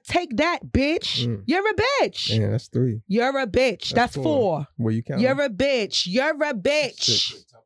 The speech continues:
Speaker 1: <laughs> You're a bitch. You're bitch made because what nigga fucking D Ms their ex-girlfriend to tell them, "Oh, I ain't like that you said that I was fucking, that I ghosted you." You did, bad guy.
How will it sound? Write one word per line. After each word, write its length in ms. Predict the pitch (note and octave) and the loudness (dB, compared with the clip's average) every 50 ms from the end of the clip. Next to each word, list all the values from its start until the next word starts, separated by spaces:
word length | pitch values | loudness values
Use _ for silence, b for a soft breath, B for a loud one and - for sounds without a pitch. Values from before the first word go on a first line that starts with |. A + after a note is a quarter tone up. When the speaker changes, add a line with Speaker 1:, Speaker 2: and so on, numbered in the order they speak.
| _ _ _ _ _ _ _ _ _ _ _ _ _ - - | _ _ _ _ _ _ _ _ _ _ _ _ _ 0 2
Speaker 1:
<laughs> 1500 | - G3+ - - - - - - - - - G4+ F#4+ - _ F#4 F#4 - - _ E4+ D#4+ - - - - - - - | 4 4 4 2 0 0 0 0 0 2 2 2 0 0 _ -2 -2 -2 0 _ -2 -2 -2 -2 -8 -12 -12 -12 -4
You're 300 | D4 E4 D#4+ E4+ F4 F4+ | -2 0 0 2 2 0
a 120 | F4 E4+ D#4+ | 0 -2 -2
bitch. 400 | - - G4+ G#4+ C#4 G#3 - - | 0 2 2 2 2 0 -2 0
You're 160 | B3+ C4+ C4 | 0 0 0
bitch 340 | G#3 C4+ E4+ F#4 - - A#3 | 0 0 0 0 0 0 0
made 260 | B3 A3+ G#3+ G3+ F#3+ | 0 2 2 0 0
because 340 | A3 A#3+ - C#4+ C4 G#3+ G#3 | 0 0 0 0 0 0 0
what 260 | G3+ C#4+ F4+ D#4 - | 2 2 2 0 0
nigga 500 | C4 C#4 D#4+ E4+ B3 C4+ C4 C4 A#3+ G#3 - | 0 0 0 0 2 0 0 0 -2 -4 -2
fucking 340 | - C#4+ C4+ - B3+ A#3+ | -2 0 0 0 0 2
D 320 | F3+ A#3 C#4 D4+ C#4+ C4+ C4 | 2 2 2 2 0 0 0
Ms 140 | B3+ A3+ G3 | 0 0 0
their 160 | B3 A#3 A3+ | 0 0 0
ex-girlfriend 680 | A#3 A#3+ G#3+ F#3+ F3+ G#3 B3+ B3+ B3+ - A3 G3+ G3+ G#3 | 0 -2 -2 -2 0 0 2 2 0 0 0 0 0 -2
to 60 | G3+ | -4
tell 300 | - - A3+ G#3 G#3+ G#3+ | -4 -2 0 0 0 0
them, 320 | F3+ G3 F#3 F3 E3+ D#3+ - _ _ _ _ _ _ _ _ _ _ _ _ - | 0 0 0 0 0 -2 -4 _ _ _ _ _ _ _ _ _ _ _ _ 0
"Oh, 140 | B3 A#3 | 0 2
I 220 | G3+ G3 G#3 A3 G#3+ | 2 2 0 0 0
ain't 120 | G3 F#3+ | 0 2
like 160 | G#3+ A3+ G3+ | 2 2 2
that 180 | - G3+ - - | 0 0 0 2
you 120 | A#3 G3 F#3 | 0 0 0
said 360 | - - - G#3 F#3+ F#3 F3 | 2 2 2 2 2 2 2
that 100 | F3+ F3+ | 2 2
I 140 | F#3 F#3 F#3 | 2 2 2
was 160 | F3 F3 F3+ | 2 0 0
fucking, 360 | - - G3+ F#3+ - F3 F3 E3+ | 0 0 0 0 0 -2 -2 0
that 160 | E3+ F#3+ F#3 | 2 2 2
I 100 | F3+ F3+ | 2 2
ghosted 380 | E3 G3 F#3+ F#3+ - G#3 F3 | 2 0 0 0 -2 -2 -2
you." 80 | G3 B3 | 0 0
You 220 | A3+ A#3+ D#4+ E4+ | 2 2 0 0
did, 540 | A#3+ F3+ F3+ D#4+ E4+ F4+ F4+ E4 B3+ F#3+ D#3 | 0 0 0 2 2 2 2 0 0 -2 0
bad 300 | C#3 A3 A#3 A#3+ A#3+ F#3+ | 0 2 2 0 0 0
guy. 400 | G#3+ A3 A3 A3+ B3 C#4 D#4+ E4 | 0 0 2 2 0 0 0 -2